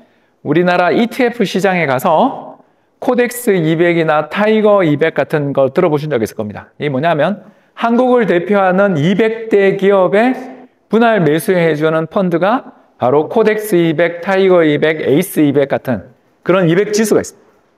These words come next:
또는 히어로즈 이백 들어보셨는지 모르겠습니다.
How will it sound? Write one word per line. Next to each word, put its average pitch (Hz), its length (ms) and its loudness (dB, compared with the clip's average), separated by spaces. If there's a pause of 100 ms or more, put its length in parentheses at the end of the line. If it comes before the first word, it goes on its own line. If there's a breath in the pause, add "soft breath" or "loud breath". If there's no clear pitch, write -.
(880 soft breath)
또는 175 260 2
히어로즈 185 580 2
이백 123 560 -4
들어보셨는지 185 400 2
모르겠습니다. 123 460 -2